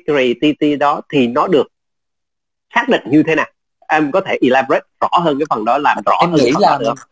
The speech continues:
Speaker 2: em nghĩ là có một câu hôm qua trước khi mà, ờ, ờ, em, em search xung quanh, hình như bên trên Zing M P ba, nghĩa là nó, họ, họ,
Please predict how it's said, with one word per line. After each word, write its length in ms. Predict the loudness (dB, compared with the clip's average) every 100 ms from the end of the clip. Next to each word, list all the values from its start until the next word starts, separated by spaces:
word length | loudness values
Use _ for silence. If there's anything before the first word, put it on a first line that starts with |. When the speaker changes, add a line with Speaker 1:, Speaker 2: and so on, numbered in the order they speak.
| _
Speaker 2:
em 140 | -6
nghĩ 160 | -4 -2
là 160 | -2 -2 -6 -16 _ -4
có 100 | -4
một 200 | -2 0
câu 260 | 2 2
hôm 240 | 0 -8 -4
qua 240 | -2 -2
trước 200 | -8 -14
khi 260 | -8 -8 -6
mà, 120 | -8 -10 -16
ờ, 120 | -18 -14 -12 -12 -10
ờ, 140 | -8 -6
em, 180 | -6 -6
em 140 | -8
search 280 | -2 -2 -2
xung 300 | -8 -8 0
quanh, 180 | -2 -2
hình 100 | -6
như 140 | -8
bên 240 | -4 -6 -4
trên 160 | -10
Zing 300 | -8 -8 -8
M 20 | -8
P 140 | -6
ba, 260 | -6 -6 -6
nghĩa 140 | -6
là 180 | -8 -8 _ _ _
nó, 220 | -12 -6 -6 -4
họ, 320 | -2 -2 -2
họ, 260 | -4 -4